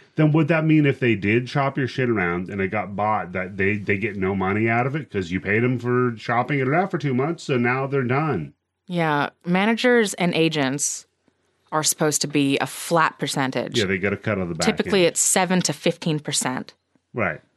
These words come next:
Speaker 1: See, this is, this is good advice
Speaker 2: And
Speaker 1: for
Speaker 2: that's
Speaker 1: our
Speaker 2: why they're
Speaker 1: listeners.
Speaker 2: trying to get you a high-paying gig, because that
Speaker 1: Yeah.
Speaker 2: means more money for them.
Speaker 1: Yeah, absolutely.
Speaker 2: So that is important. You
Speaker 1: S-
Speaker 2: never pay for a manager. They
Speaker 1: Speaking
Speaker 2: sign with you, and they get you the jobs, and then they take a cut.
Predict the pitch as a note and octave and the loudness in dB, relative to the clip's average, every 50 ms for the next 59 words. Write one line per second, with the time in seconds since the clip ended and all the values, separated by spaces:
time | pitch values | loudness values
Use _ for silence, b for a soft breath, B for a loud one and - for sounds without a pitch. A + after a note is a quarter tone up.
0 | _ _ _ _ _ _ _ _ _ _ _ - F3+ E3+ F#3+ A#3+ G#3+ - A#3+ A3+ | _ _ _ _ _ _ _ _ _ _ _ -2 -2 0 0 0 0 0 -2 -2
1 | F3+ D#3+ C#3+ D3+ F3+ F3+ - G3+ F3+ - - D3+ C#3 C#3+ D#3 C#3 B2 B2+ A2 A2 | -2 -2 0 2 2 2 0 -2 -8 -4 -2 -2 0 0 0 0 0 2 2 4
2 | A2+ E3 F#3 D#3+ D#3+ F3+ C3 C3+ C#3+ F#3+ F#3 F#3+ F#3+ F#3+ F3+ - F#3+ F#3+ F#3+ F3+ | 4 4 4 4 4 2 0 2 2 2 4 4 4 2 2 2 2 4 4 2
3 | F3 D#3+ - - E3 D#3+ F3 D#3+ D3+ - D#3+ D3+ E3 D#3 D3 C#3+ C#3+ C#3 C3+ - | 2 0 0 -2 0 0 2 2 2 0 -2 -2 0 2 4 4 4 4 2 0
4 | - _ - D3 C#3+ - D3+ D3 - - D3 A#2 B2 C#3 - A#3+ A3+ E3 C#3 C#3 | -4 _ -6 -4 -2 0 0 0 0 0 -2 -2 -2 0 2 4 4 4 2 0
5 | C#3+ - - - - C#3+ D3 F3 G3+ G#3 F3+ F3 E3+ F3+ G#3+ D4 E4+ C#4 - - | -2 -4 -2 0 0 0 2 2 0 0 2 2 4 4 4 6 4 2 2 0
6 | D3 B2+ A#2+ - - - - - D3 C#3+ A#2 G2+ G#2 G#2+ F#2 - - G#2 G#2 A#2 | -2 -4 -4 -4 -6 -8 -4 -2 0 2 2 2 2 0 -2 -4 -6 -6 -4 -6
7 | A#2 - E2 D#2+ D2 - _ - - - E3 D#3 D#3+ D#3+ E3 F3 E3 D#3 - - | -6 -6 -8 -12 -14 -14 _ -8 -2 0 2 2 2 2 2 2 2 0 0 -4
8 | - - - D#3 C#3+ - - F3+ - - A#2 G#2 - - - - - D#3 D#3+ D#3 | -6 -6 -8 -10 -6 -4 -4 -4 -2 -4 -6 -8 -6 -8 -10 -10 -6 -2 0 4
9 | E3 E3+ F3 F3 F3 F3 F#3+ F#3+ F#3 - - - G#3+ G3+ F#3 D#3+ D3 C#3+ - D3+ | 4 4 4 4 4 4 2 2 2 0 -2 0 2 2 4 2 0 0 0 0
10 | C3+ C3 C#3+ D3+ C#3+ C3 A#2+ D#2+ - - - C2+ - - - - - D3 D3 D3 | 2 2 2 2 0 0 -2 -4 -6 -8 -8 -8 -8 -8 -6 -2 2 2 4 4
11 | D3 - - A#2 G2 F2+ - - D#3 D#3+ E3 E3+ F3 F3+ F3+ - C#3 B2+ B2+ B2+ | 2 0 0 0 0 2 2 2 2 2 2 2 2 0 0 -2 -2 0 0 0
12 | B2+ - - D3+ D3 C#3+ C3+ C3+ C3+ - C#3+ - - F3+ F3 F#3+ E3+ - C#3+ C#3 | 0 0 0 0 0 0 0 0 0 -2 -2 0 0 0 0 0 2 2 2 0
13 | A#2+ D3 - - D#3 E3 E3 C#3+ C#3 D3+ C#3 C#3 C#3+ C#3+ - - E3+ C#3+ C3 - | 0 -2 -4 -4 0 2 2 2 2 2 2 0 0 -2 -4 -4 -4 -4 -4 -4
14 | - - - | -6 -10 -10